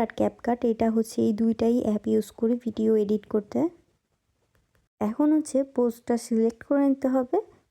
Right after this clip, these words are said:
পোস্ট সিলেক্ট করার পরে উপরে হচ্ছে টাইটেল অবশ্যই দিতে হবে, কারণ হচ্ছে এখন Facebook রোবোটিক যে সিস্টেম সেটা দিয়ে হচ্ছে নিয়ন্ত্রিত, so এটা অবশ্যই দিতে হবে, নাহলে অটোমেটিক এখানে পেজে যদি ওরা ওয়ার্নিং দিয়ে দেয় তখন হচ্ছে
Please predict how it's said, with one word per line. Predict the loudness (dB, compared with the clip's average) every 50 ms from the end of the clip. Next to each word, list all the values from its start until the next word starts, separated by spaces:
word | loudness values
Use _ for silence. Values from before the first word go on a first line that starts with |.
| -2
পোস্ট | -2 -2 -2 -2 -4 -4
সিলেক্ট | -2 -2 -2 -2 -4 -4 -2
করার | 0 2 2 0 0 0
পরে | 0 2 2 0 0
উপরে | 0 0 2 2 2
হচ্ছে | 2 0 0 -2 -4 -2 0 0
টাইটেল | 0 0 0 2 2 2 2 2
অবশ্যই | 2 0 0 0 0 0 0
দিতে | -2 -2 -2 -2 -2
হবে, | -2 0 0 0 0 0 0
কারণ | 0 2 4 4 2
হচ্ছে | 2 0 0 0 0 0
এখন | 0 0 0 2 2
Facebook | 2 2 0 -2 -2 -2 -2 0 0 2 2
রোবোটিক | 2 2 0 -2 -2 -4 -4 -4 -2 -2
যে | -2 -2 -2 -4
সিস্টেম | -4 -4 -4 -2 -2 0 0 0
সেটা | 0 -2 0 0 0 2
দিয়ে | 2 2 4 4
হচ্ছে | 2 2 0 0 2 2
নিয়ন্ত্রিত, | 2 2 2 2 0 0 0 -2 -2 0 0 -2 -2 -2 -8 -14 -6 -2
so | 0 2 2 2 2 0 0 0 0
এটা | 0 0 0 0 0 0
অবশ্যই | 0 0 -2 -2 -2 -2 -2 -2 -4
দিতে | -4 -4 -4 -4 -2
হবে, | -2 -2 0 0 0
নাহলে | 0 0 0 2 2 2 0
অটোমেটিক | 0 0 0 0 0 0 -2 -4 -4 -4 -8 -16 -20 -20 -20 -20 -20 -20 -20 _ _ -10 -6 -6 -6
এখানে | -2 0 2 2 2 2 2 0 2 2
পেজে | 0 0 2 0 -2 -2 -2 -2
যদি | -4 -4 -2 0 0 0 0 0 -4 -10 -20 _
ওরা | -4 -2 -2 0 0
ওয়ার্নিং | 0 0 0 0 0 0 -2 -2 -2
দিয়ে | -2 -2 -2 0
দেয় | 0 -2 -2 -2 -2
তখন | -4 -2 0 2 2 2
হচ্ছে | 0 -2 -2 0 0